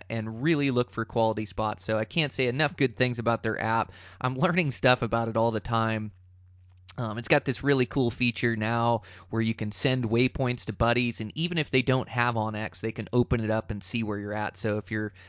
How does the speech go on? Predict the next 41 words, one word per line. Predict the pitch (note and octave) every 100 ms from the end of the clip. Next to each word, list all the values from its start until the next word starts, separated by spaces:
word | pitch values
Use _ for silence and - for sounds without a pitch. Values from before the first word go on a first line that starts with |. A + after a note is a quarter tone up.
| - -
meeting | C3+ D#3 D#3
in | C#3+
the | C3+
backcountry | B2+ B2+ C3 - C3 A#2 B2+ B2 A#2+
or | G#2+
you | G#2+
wanna | A2 A2+ A2
meet | A2+ D3 D3+
on | C#3
a | B2+
backcountry | B2 B2+ - C3 A#2+ A#2 G#2+
road, | A2+ A2+ A#2
it's | A2 -
just | - C3+ -
so | - D3 C#3+
handy | C3 B2+ A#2+ A2+ G#2+
to, | A2+ A2 A2 - - -
to | -
send | A#2 - C3+ B2+
over | A#2+ A#2 G#2+
a |
waypoint | G#2+ A2+ A#2 - G#2+ G#2+ -
and | G#2+
then | G#2+
you | G#2+
guys | G#2+ A2 G#2
both | - A2+ A2
meet | A2+ G#2
there. | A2+ A2 -
I | C#3
coulda | - F#3+
used | B2 D3 C3
that | A#2+ A#2
years | A2+ A#2 A2+
ago. | A2 A2 A2 G#2+ - - - -
Um, | A#2 G#2+ G2+ G2+ -
gosh, | A#2+ -
trying | - C#3+
to | C#3
draw | A#2+ A2+ A#2 A#2+ A#2 - - - -
a, | A2+ G#2+